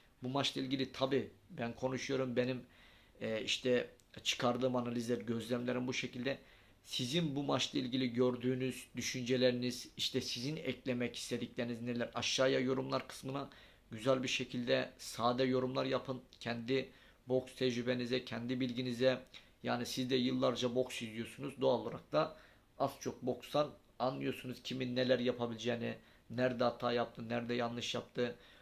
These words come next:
hakem, e, haklı mıydı, haksız mıydı?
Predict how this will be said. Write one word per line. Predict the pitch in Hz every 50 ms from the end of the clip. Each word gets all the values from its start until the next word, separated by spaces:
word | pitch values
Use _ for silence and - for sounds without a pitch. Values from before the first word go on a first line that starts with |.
| - -
hakem, | - - - 120 120 120 - 123 123 123 - - - -
e, | 110
haklı | 107 104 104 - 117 107 - - - 131
mıydı, | 127 123 123 120 117 123
haksız | 120 104 - 110 110 - - - - 127
mıydı? | 123 123 127 123 131 165 160